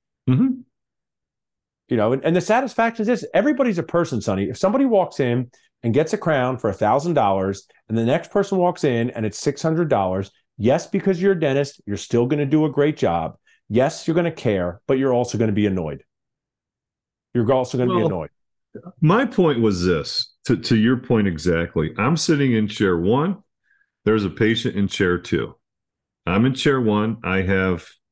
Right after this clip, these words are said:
Speaker 1: A B C insurance. Chair two, I have no insurance.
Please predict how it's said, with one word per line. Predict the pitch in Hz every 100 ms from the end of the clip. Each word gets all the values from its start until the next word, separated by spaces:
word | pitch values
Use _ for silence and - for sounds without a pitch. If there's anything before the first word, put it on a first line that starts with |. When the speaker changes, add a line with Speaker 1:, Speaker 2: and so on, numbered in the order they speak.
| _ _ _ _ _ -
Speaker 1:
A | 85
B | 85 92
C | 85 98 92
insurance. | 85 82 107 123 151 -
Chair | - 92 87 78 -
two, | - 117 156 190 - - - _ -
I | 85
have | 85
no | 90 90
insurance. | 85 82 76 69 50 - -